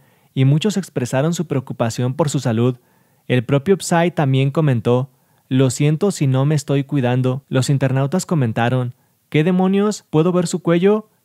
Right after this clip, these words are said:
¿Qué pasó? ¿A dónde se fue su peso? Eso me preocupa. No es más que huesos. Está enfermo", entre otros comentarios. Y exmiembro de sea, Kim Tae-chon, dice que está buscando a su hermana, quien desapareció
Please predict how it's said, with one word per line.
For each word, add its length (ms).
¿Qué 120
pasó? 520
¿A 160
dónde 220
se 120
fue 240
su 140
peso? 420
Eso 240
me 140
preocupa. 580
No 100
es 80
más 220
que 100
huesos. 520
Está 260
enfermo", 640
entre 400
otros 320
comentarios. 720
Y 120
exmiembro 460
de 140
sea, 600
Kim 220
Tae-chon, 580
dice 320
que 80
está 160
buscando 420
a 40
su 100
hermana, 440
quien 200
desapareció 640